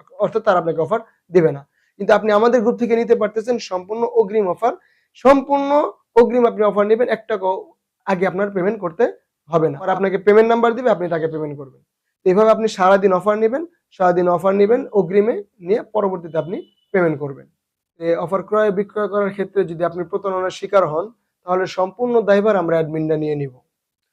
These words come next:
অর্থাৎ আপনি গ্রুপের রুলস মেনে, গ্রুপের নিয়ম কানুন মেনে আপনি যখন আমাদের গ্রুপে লেনদেন করতে থাকবেন,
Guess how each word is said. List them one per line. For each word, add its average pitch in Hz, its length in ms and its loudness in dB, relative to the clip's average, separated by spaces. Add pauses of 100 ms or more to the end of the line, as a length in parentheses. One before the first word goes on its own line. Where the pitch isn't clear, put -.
(240)
অর্থাৎ 233 300 2
আপনি 220 260 0
গ্রুপের 202 360 4
রুলস 208 320 6
মেনে, 185 300 0
গ্রুপের 180 340 0
নিয়ম 196 280 0
কানুন 185 320 -4
মেনে 165 280 -2
আপনি 170 260 -8
যখন 165 280 -10
আমাদের 160 260 -4
গ্রুপে 156 240 -6
লেনদেন 160 340 -2
করতে 208 260 0
থাকবেন, 147 380 -6